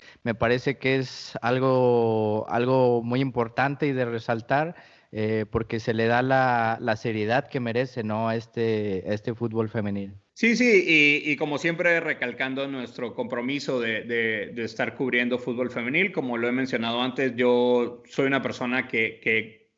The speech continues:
Speaker 2: he cubierto muchos partidos de, de fútbol femenil, es, es algo que, que me gusta mucho, y pues por ahí que todos, eh, los que nos están oyendo o viendo por YouTube,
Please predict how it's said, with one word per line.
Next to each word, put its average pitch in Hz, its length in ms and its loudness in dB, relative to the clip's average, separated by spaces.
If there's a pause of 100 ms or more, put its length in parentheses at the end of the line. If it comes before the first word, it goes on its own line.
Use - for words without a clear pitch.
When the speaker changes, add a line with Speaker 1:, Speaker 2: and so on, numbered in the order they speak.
(560)
Speaker 2:
he 135 360 0
cubierto 123 460 2
muchos 127 300 -6
partidos 139 500 0
de, 107 200 -4
de 120 160 -6
fútbol 120 320 -2
femenil, 156 580 0
es, 123 220 0
es 127 220 -6
algo 120 340 0
que, 107 460 -4 (180)
que 127 100 -4
me 117 120 -2
gusta 120 280 -4
mucho, 180 680 -2 (300)
y 147 80 -2
pues 143 160 0
por 151 160 2
ahí 220 380 2
que 135 180 0
todos, 143 800 -2
eh, 123 280 0
los 120 200 -4
que 127 80 -6
nos 117 140 -6
están 123 260 -2
oyendo 175 380 2
o 143 40 2
viendo 147 260 0
por 143 160 -6
YouTube, 190 480 0